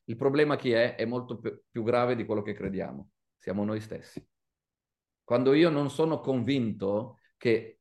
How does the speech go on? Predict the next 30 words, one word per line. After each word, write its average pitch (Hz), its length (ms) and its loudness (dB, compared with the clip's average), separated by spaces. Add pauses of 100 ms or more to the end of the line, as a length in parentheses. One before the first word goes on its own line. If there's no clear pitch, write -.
(140)
questa 113 260 0
terra 117 260 0
mi 110 120 -2
appartiene. 92 600 -8 (680)
È 123 120 0
per 165 180 2
quello 190 200 6
che 190 80 2
il 156 100 2
Pasuk 160 300 0
dice, 147 340 0
"Koach 156 220 2
Masav 151 400 -2
Yigid 147 240 -4
le 147 140 2
Amo", 143 500 2
al 139 240 0
suo 180 280 2
popolo. 113 580 -2 (880)
Come 131 720 -4 (220)
avremmo 135 420 4
dovu-, 135 340 0
avrebbe 135 300 2
dovuto 139 240 0
essere 135 280 0
scritto, 131 340 -2
"Yigid 139 480 0
le 151 160 2
Amim". 156 580 0 (760)
Hashem, 185 440 2